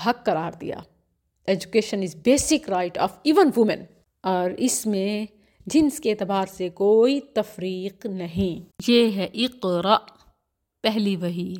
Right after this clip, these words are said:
جس میں پڑھنے کا حکم، جس سے پڑھنے کی اہمیت معلوم ہوتی ہے۔ اور زندگی کا مقصد بھی دیکھیں تو پیدائش کے ذکر کے ساتھ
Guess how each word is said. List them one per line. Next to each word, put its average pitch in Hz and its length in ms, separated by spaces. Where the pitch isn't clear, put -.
جس - 180
میں 202 180
پڑھنے 285 480
کا 190 200
حکم، 180 300
جس 196 120
سے - 140
پڑھنے 208 440
کی 196 360
اہمیت 208 420
معلوم 170 300
ہوتی 175 360
ہے۔ - 80
اور 190 160
زندگی 202 560
کا 190 120
مقصد 170 400
بھی 170 140
دیکھیں 196 480
تو 185 420
پیدائش 220 800
کے 208 160
ذکر 285 400
کے 226 100
ساتھ 185 440